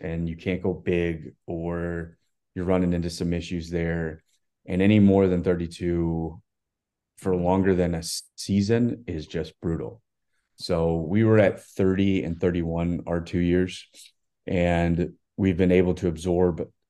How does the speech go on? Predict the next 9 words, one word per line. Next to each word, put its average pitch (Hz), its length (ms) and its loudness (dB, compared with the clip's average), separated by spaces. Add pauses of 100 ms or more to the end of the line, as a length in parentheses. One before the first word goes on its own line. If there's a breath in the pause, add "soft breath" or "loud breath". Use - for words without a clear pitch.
(120)
an 90 280 2
injury 90 640 0
or 80 560 -4
poor 95 280 0
form 92 720 0
or 87 100 -4
something 87 380 -2
like 82 200 -4
that. 82 380 -4